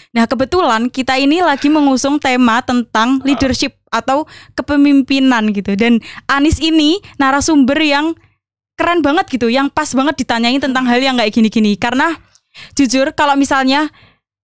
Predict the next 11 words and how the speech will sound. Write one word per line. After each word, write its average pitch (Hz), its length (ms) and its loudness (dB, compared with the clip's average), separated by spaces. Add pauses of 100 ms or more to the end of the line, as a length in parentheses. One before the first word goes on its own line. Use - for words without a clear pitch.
(380)
di 240 160 -2
kuliah 269 400 0
itu 285 240 -2
ada 247 240 0
yang 269 560 0
namanya 262 640 2
istilah 262 640 -2
kura-kura 254 720 0
atau 240 240 -2
biasa 220 400 0
di, 208 240 -4